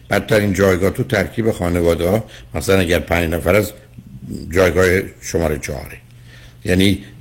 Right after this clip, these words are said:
به همین جهت است که این بیشترین موضوع و مسئله است، می‌شناسیمش. حتی نوع اضطراب، نوع افسردگی، نوع خشم، نوع حتی برخی از اوقات نارضایتی و بعدم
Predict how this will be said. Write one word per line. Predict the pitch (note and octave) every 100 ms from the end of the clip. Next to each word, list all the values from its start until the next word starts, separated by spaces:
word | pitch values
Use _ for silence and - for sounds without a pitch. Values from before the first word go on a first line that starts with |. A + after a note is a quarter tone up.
| - -
به | F#2+
همین | G2+ B2+
جهت | C3+
است | C3+ C3
که | - B2+ -
این | C3 C3 C3+ -
بیشترین | D#2+ F2 F#2+ - F#2+ A2+ B2+
موضوع | A2 F2 G#2+ G#2
و | E2+ D2
مسئله | F2 E2 - E2
است، | E2 - - -
می‌شناسیمش. | A#2 D#3 - F2 D#2 D2+ D2+ C#2+
حتی | F#2 F#2 A2 F#2+ - - -
نوع | A#2 C3+ A2
اضطراب، | F#2 - - F2 D#2 D2+
نوع | F#2 A2+ F2
افسردگی، | D#2+ - F2 D2 D2+ D#2+
نوع | G#2 A#2 E2+
خشم، | - D#2 C2+ - - - - G2+
نوع | B2 A2+
حتی | D#2+ F2 - F2+ E2 -
برخی | F2+ - E2+
از | D#2
اوقات | E2 F2+ - - - -
نارضایتی | F#2+ G2 F2+ D#2+ F2 F2 E2 D#2 - C3
و | C3
بعدم | G2 G#2 C3 D3+ D#3+ D#3